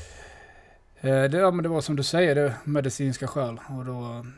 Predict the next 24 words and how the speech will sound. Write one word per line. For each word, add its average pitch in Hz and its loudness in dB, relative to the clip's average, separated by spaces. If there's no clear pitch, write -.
det 156 -12
är 131 -6
mycket 127 -4
annat 120 -6
som 117 -8
påverkar 117 -8
när 117 -10
det 123 -12
kommer 117 -8
till - -12
sånt. 123 -10
Eh, 135 -8
så 143 -10
nej, 143 -2
men 135 -2
klubbarna 165 -4
pratar 165 -4
väl 160 -4
och 139 0
det 151 -10
löser 147 -8
sig 139 -6
rätt 139 -6
snabbt. - -8